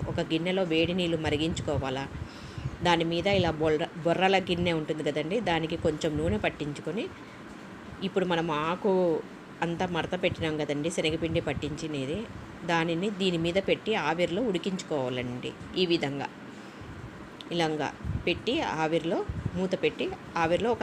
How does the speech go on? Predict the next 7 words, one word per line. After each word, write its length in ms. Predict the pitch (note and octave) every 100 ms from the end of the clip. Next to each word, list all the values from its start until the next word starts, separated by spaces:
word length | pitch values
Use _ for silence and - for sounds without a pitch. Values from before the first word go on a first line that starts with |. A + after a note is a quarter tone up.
| F3
ఐదు 120 | E3+
నిమిషాలు 340 | F3+ F3 G3+ A3
ఉడికించుకోవాలండి. 880 | F3 D3+ F3 E3 D#3+ C#3 C#3 C3 C3 - - - - -
తర్వాత 380 | F#3+ F#3+ F#3+ E3 G3+
మనము 220 | F3+ F3 F#3
ఇది 120 | F3 D#3
ఉడికిందా 380 | F3 F3+ G3+ G3